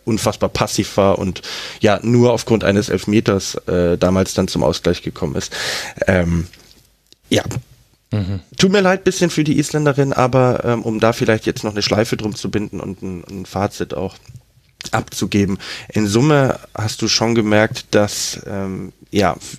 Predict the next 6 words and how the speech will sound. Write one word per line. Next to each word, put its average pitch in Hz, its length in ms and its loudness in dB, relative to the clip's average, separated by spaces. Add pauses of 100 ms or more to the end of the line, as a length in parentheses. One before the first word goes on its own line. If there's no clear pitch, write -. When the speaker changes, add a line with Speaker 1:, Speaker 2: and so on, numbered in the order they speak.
Speaker 1:
vielleicht, 113 760 0
äh, 92 140 -4 (500)
das 110 140 -2
Spiel 110 300 2
der 98 120 2
Isländerinnen, 98 680 -2